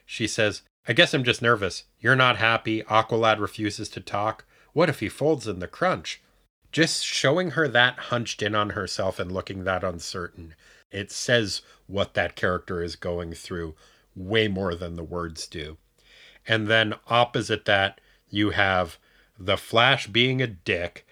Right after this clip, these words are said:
and saying, "He's still mourning Tula's death. He should be honoring her like I am the Flash. He should dedicate his life to making sure she isn't forgotten." And he is looking just angry and pent up.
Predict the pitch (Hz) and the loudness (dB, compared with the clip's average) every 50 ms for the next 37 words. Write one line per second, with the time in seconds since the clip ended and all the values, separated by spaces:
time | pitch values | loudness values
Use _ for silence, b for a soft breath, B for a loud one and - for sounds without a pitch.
0 | b b b b 113 101 95 90 - - 101 92 90 80 - b b b b b | b b b b -8 -6 -6 -6 -2 -2 0 0 -2 -4 -10 b b b b b
1 | - 139 - - - 202 156 143 139 135 127 120 113 104 98 - - - 143 120 | -4 -4 2 6 6 6 6 6 6 6 4 4 2 -2 -4 -4 0 2 2 2
2 | 113 101 90 - - 123 131 131 - - - - B B B B 208 - - 151 | 2 0 -2 -2 0 2 2 2 2 -2 -8 -16 B B B B 2 2 4 2
3 | 117 110 107 - - 113 131 170 233 233 151 110 92 76 101 87 82 80 87 95 | 2 0 -4 -2 2 4 4 6 6 4 4 2 0 -2 -2 -4 -2 -2 -4 -2
4 | - 156 180 190 160 113 101 95 82 - - - 135 147 165 127 - - - - | 2 4 4 4 4 2 0 -4 -6 -10 -8 -2 2 2 2 2 0 -4 -8 -12
5 | - B B B B B B 254 240 - - - 95 85 - 143 196 214 175 - | -14 B B B B B B 4 4 4 4 0 0 0 4 4 4 4 4 2
6 | - 123 101 95 90 85 110 135 175 180 - - - 104 107 107 101 107 98 92 | 0 -2 -2 -2 -4 0 2 4 4 4 2 0 -4 -2 -2 -2 -2 -2 -4 -2
7 | - - 190 196 - - - 117 107 95 104 92 - - 98 82 - 113 139 170 | 0 2 4 4 2 2 0 -2 -2 -2 -2 -6 -8 -8 -8 -2 2 4 4 4
8 | 170 - 85 82 80 - _ _ _ - 117 120 113 107 101 98 90 85 - - | 2 0 -6 -16 -18 -20 _ _ _ 0 2 4 4 4 2 0 -2 -8 -12 -16
9 | _ _ _ - - 180 190 156 - - 123 120 117 - 127 110 98 87 - 107 | _ _ _ -4 0 2 2 2 2 2 2 2 2 2 0 -2 -2 -2 -2 -2
10 | 95 - - - _ _ _ _ _ - 117 117 127 135 151 139 131 151 143 135 | -2 -2 -6 -10 _ _ _ _ _ -2 2 4 4 4 4 2 2 2 2 0
11 | 135 - 110 104 101 - - - 123 113 104 95 - 110 101 90 90 - - | -2 -4 -8 -10 -12 -12 -4 -2 0 0 0 -2 -2 -2 0 0 -2 -6 -12